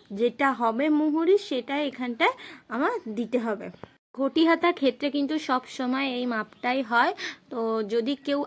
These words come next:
আরও বেশি ঘটি, উম, হাতাটা বেশ ফোলা করতে চাও তখন কিন্তু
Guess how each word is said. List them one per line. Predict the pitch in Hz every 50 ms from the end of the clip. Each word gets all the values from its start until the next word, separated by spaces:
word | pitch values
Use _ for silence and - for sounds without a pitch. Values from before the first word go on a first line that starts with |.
| -
আরও | - 220 220 220 185
বেশি | 190 262 285 269 - - 311 311 311 254
ঘটি, | 220 220 254 233 233 269 269 269 277 277 277 285 285 277 269 269 247
উম, | 233 233 240
হাতাটা | 240 220 233 240 233 254 247 240 262 254
বেশ | 233 254 247 247 - -
ফোলা | - 254 240 247 240 247
করতে | 247 269 262 262 _ 285
চাও | 269 - 330 330
তখন | 330 - - 320 - 285 285 277
কিন্তু | 262 294 277 262 - 349 370